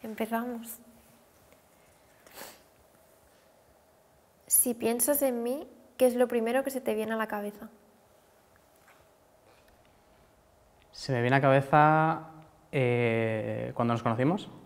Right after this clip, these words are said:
Speaker 2: el momento inicial en el que no sabía muy bien lo que estaba haciendo, pero lo hice. Bueno, lo hicimos. Bueno, de hecho, nos habíamos conocido por Instagram.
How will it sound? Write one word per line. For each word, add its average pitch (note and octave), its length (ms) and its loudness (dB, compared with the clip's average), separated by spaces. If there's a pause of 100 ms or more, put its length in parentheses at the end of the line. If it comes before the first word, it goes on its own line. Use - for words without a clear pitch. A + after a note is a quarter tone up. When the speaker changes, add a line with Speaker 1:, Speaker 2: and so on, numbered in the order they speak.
(960)
Speaker 2:
el B2 140 0
momento A#2 360 2
inicial A#2+ 400 2
en B2 100 2
el A#2 140 0
que G#2+ 880 0
no B2 120 -2
sabía A#2 180 2
muy A#2+ 100 0
bien A2+ 120 0
lo A#2 60 2
que A#2+ 60 -2
estaba A#2 180 2
haciendo, A#2+ 400 -2 (360)
pero G#2+ 580 0
lo G#2+ 140 0
hice. G#2+ 220 -6 (1120)
Bueno, A2+ 160 -4
lo G2 60 -8
hicimos. G2+ 340 -6 (2250)
Bueno, A#2+ 180 6
de G#2 80 6
hecho, G#2+ 160 0
nos B2 100 0
habíamos A#2 240 4
conocido A2 600 4
por B2+ 100 -2
Instagram. A#2+ 500 4